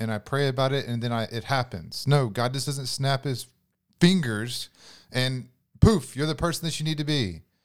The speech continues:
It do-, doesn't just happen like that. You don't just accept him into your heart and, oh, poof, he renews your mind, he renews your heart, and be-, you become the person he wants to be, wants you to be. You don't just, you don't just do those things. That's not how it works. You actually have to develop different things like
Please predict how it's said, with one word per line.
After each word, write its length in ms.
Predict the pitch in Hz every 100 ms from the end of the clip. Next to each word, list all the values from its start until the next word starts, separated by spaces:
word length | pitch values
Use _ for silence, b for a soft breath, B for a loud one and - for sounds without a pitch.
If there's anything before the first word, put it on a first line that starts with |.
| _ _ -
It 140 | 120
do-, 120 | 139 151
doesn't 300 | 151 165 160
just 180 | 160
happen 300 | 156 156 160
like 160 | 127 107
that. 160 | 107 107
You 60 |
don't 120 | 139
just 240 | 151 151 - B B
accept 440 | 117 - - 165 160
him 100 | 160
into 120 | 156
your 100 | 151
heart 320 | 139 139 -
and, 120 | 123 -
oh, 140 | 156 139
poof, 340 | - 185 135
he 100 | 131
renews 400 | 127 131 151 143
your 100 | 156
mind, 340 | 147 147 135 113
he 100 | 113 -
renews 320 | 113 143 160
your 100 | 147
heart, 280 | 151 135 85
and 80 | 123
be-, 60 |
you 180 | 123 135
become 320 | 139 127 165 170
the 80 |
person 340 | 160 156 147 151
he 80 | 143
wants 240 | 135 131
to 80 | 135
be, 220 | 127 104 - B B B
wants 220 | 131 143 147
you 40 |
to 60 | 131
be. 120 | 113
You 100 | 113
don't 120 | 156
just, 180 | 170 - - B B B B 131
you 100 | 147
don't 100 | 170
just 200 | 151 127
do 140 | 185
those 180 | 175 110
things. 180 | 110 98
That's 140 | 117 170
not 140 | 156
how 180 | 139 151
it 80 | 120
works. 420 | 135 165 101 -
You 100 | 123
actually 360 | 135 147 - 131
have 160 | 151
to 120 | 139 127 _
develop 500 | 127 123 147 135 - _ _ 120
different 320 | 160 170 147
things 200 | 151 127
like 180 | 117